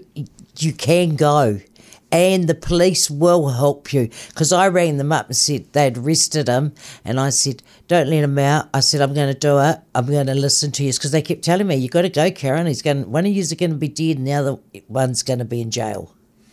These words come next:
And we just don't know which one. And, um, yeah.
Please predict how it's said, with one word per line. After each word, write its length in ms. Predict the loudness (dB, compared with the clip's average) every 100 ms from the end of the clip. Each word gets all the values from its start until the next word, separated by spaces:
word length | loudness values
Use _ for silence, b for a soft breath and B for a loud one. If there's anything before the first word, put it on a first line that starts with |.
| b b b b b b b b -8
And 80 |
we 120 | -2 -2
just 200 | -2 -2
don't 180 | -4
know 200 | -2 -4
which 260 | -4 -8 -6
one. 300 | -4 -4 -6 b b b b b b _ _ -8
And, 260 | -6 -4
um, 240 | -2 0 0
yeah. 380 | 2 2 2